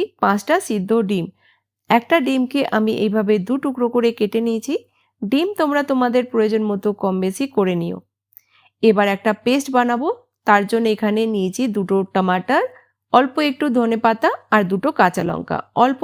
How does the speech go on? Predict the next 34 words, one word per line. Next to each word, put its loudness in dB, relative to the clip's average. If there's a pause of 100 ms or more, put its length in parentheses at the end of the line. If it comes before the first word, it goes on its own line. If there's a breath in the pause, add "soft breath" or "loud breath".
জল 0
দিয়ে -2 (100)
পেস্ট 2
বানিয়ে 2
নেব। -6 (880)
এবার 2
কড়াইতে -4
নিয়ে -2
নেব -2 (240)
এক 0
চামচ 0 (120)
তেল 2 (220)
আর 4 (120)
এক 2
চামচ 0
ঘি। -4 (1500)
ঘি 4
যখন 0
গরম 2
হয়ে 0
যাবে 0 (120)
দিয়ে 2
দেব 0 (180)
আমরা 0
ডিম। -2 (320)
ডিমগুলোকে 0 (120)
আমরা 0 (100)
উল্টে -2
পাল্টে 0
দু -2
মিনিটের -2
জন্যে 0 (240)
ভেজে 2
নেব। 0